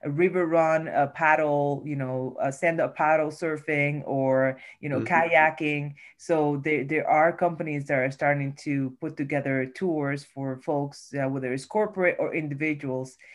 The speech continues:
Speaker 1: uh, and staying here in our hotels. Um, so there, there is a question here in the chat. Let's see here.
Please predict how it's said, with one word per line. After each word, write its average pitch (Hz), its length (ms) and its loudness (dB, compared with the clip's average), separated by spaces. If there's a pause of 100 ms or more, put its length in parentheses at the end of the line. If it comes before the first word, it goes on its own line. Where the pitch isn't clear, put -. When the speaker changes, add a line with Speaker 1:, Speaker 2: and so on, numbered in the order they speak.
(240)
Speaker 1:
uh, 139 240 2
and 143 160 -6
staying 156 300 0
here 147 200 -2
in 143 80 -2
our 131 140 -2
hotels. 135 640 -4 (500)
Um, 156 320 6 (100)
so 214 380 2
there, 180 240 0
there 196 240 0
is 262 280 0
a 285 40 -2
question 226 480 -2
here 190 180 -2
in 175 120 0
the 143 80 -4
chat. 165 440 2
Let's 160 220 -8
see 147 140 -6
here. 131 540 -2